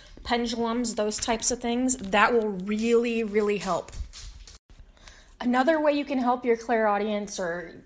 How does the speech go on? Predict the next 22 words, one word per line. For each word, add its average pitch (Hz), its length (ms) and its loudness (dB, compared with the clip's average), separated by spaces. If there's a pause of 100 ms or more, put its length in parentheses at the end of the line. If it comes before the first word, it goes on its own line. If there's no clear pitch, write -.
(140)
uh, 190 320 -2
improve 220 640 -4
or 208 60 -4
enhance 233 400 -2
your 214 80 -2
clairaudience 208 840 -2 (380)
is 226 500 0
I 240 160 4
actually 247 380 0
have 208 520 0 (400)
a 190 260 0
third 247 340 2
eye 214 220 2
chakra 247 800 0 (260)
meditation, 247 920 0 (320)
and 202 320 -2
you'll 240 200 2
find 240 400 0
that 220 240 0
in 220 220 0
my 214 340 0 (200)
channel 208 720 -2